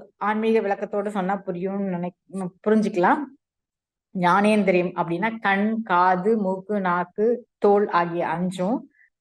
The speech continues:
கண்மேந்திரியம் சொல்லக்கூடிய வாய், கை, கால், குதம், குறி இதெல்லாம் சேர்ந்து இந்த அஞ்சு, இந்த அஞ்சும், ஆஹ், பஞ்ச பிராணன் சொல்லக்கூடிய பிராணவாயுக்கள் நம்ம உடம்புல ஓடுது. பிராணன், அபானன், வியானன், உதானன்,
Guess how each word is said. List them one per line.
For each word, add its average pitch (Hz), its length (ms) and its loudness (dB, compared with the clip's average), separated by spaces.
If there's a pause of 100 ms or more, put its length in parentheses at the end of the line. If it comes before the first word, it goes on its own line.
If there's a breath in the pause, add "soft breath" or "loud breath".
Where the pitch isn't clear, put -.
கண்மேந்திரியம் 240 600 2
சொல்லக்கூடிய 196 400 0
வாய், 190 400 2
கை, 190 340 -2
கால், 185 360 0
குதம், 185 300 -2
குறி 180 240 -4
இதெல்லாம் 175 380 -2
சேர்ந்து 175 640 -2 (440 soft breath)
இந்த 202 280 4
அஞ்சு, 180 500 2
இந்த 196 260 2
அஞ்சும், 170 480 0 (580)
ஆஹ், 190 640 2
பஞ்ச 269 360 2
பிராணன் 233 500 2
சொல்லக்கூடிய 190 640 -2
பிராணவாயுக்கள் 220 720 0
நம்ம 185 200 -2
உடம்புல 185 300 -2
ஓடுது. 175 380 -2 (160)
பிராணன், 214 540 -2
அபானன், 190 460 -2
வியானன், 185 480 -4
உதானன், 180 380 -4